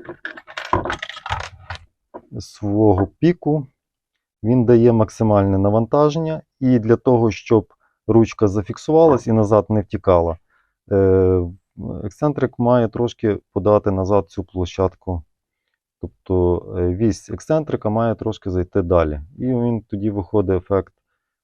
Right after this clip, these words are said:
е, заклинювання. Е, тоді значення трошки зменшується. Тобто, е, ку-, при замірах йде два значення. Максимальне,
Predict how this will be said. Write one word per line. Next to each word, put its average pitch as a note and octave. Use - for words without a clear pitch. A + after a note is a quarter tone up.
е, E2+
заклинювання. D#2+
Е, F2+
тоді B2+
значення A2
трошки -
зменшується. E2+
Тобто, G2
е, F2+
ку-, A#2+
при A#2
замірах C#3+
йде A2
два G2
значення. F2
Максимальне, G#2+